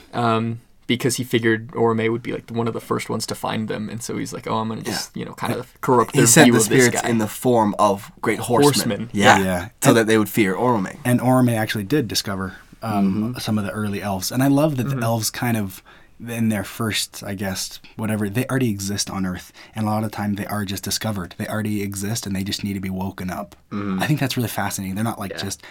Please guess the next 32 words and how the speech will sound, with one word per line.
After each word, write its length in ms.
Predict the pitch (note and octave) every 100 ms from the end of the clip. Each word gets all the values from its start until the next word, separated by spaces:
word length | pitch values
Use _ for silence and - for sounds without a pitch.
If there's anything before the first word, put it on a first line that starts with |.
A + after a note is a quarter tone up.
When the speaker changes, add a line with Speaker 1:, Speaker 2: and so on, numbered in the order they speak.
| -
Speaker 3:
shot 460 | - - A#2+ A2 -
to 100 | -
Earth. 260 | G#2+ G2 -
They're 100 | A2 G#2+
Speaker 2:
Mm-hmm. 140 | G2 A2
Speaker 3:
there 340 | G2+ G2 G#2 - - _
and 140 | - F#2+
they 40 |
need 160 | F#2+ F2+
to 40 |
be, 320 | F2+ F#2 F2+ F2+
uh, 160 | F#2 F#2+ _
brought 240 | G#2 F2 -
to. 240 | F#2+ F2 -
Speaker 1:
Yeah. 160 | - - -
And 240 | D#3 D#3+ C#3 - - - - _
it, 180 | C#3+ - -
and 220 | D#3 D3
it's 140 | C#3 F#3+
interesting 340 | F#3 F3 C3
'cause, 180 | B2+ A#2+
like, 120 | A#2+
eventually, 640 | A#2+ C#3 G3+ D3 A#2+ A2+ - _ _ -
um, 380 | B2 A#2 A2+ A2 B2+
the 100 | A#2+
elves 220 | A#2+ -
kind 180 | B2+ A#2
of 80 |
learned, 380 | A2+ A2+ A2 G#2 - - - A2+
like, 180 | A2
very 460 | B2+ B2 C#3 C3+ A#2
quickly 580 | - A#2+ A2+ A#2 A2